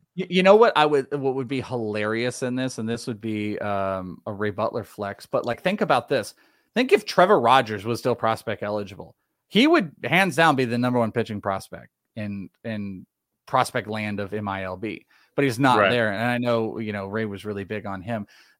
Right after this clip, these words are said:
Speaker 1: If he were in that discussion, it would be fascinating, but I mean, I would trade Manoah for him all day long. That again,
Speaker 2: Yeah.
Speaker 1: it's, you know, we get blue in the face. Uh,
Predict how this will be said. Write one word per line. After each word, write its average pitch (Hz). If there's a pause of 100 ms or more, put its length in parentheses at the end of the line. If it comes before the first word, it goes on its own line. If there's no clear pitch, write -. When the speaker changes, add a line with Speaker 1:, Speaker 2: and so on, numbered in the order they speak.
(260)
Speaker 1:
If 156
he 185
were 156
in 139
that 127
discussion, 110
it -
would 107
be 104
fascinating, 107
but 101
I 107
mean, 107
I 107
would 117
trade 110
Manoah 104
for 104
him 123
all 101
day 98
long. 123
That 185 (240)
again, 151
Speaker 2:
Yeah. 110
Speaker 1:
it's, -
you 143
know, 165
we 165
get 143
blue 160
in 190
the 175
face. 147
Uh, 123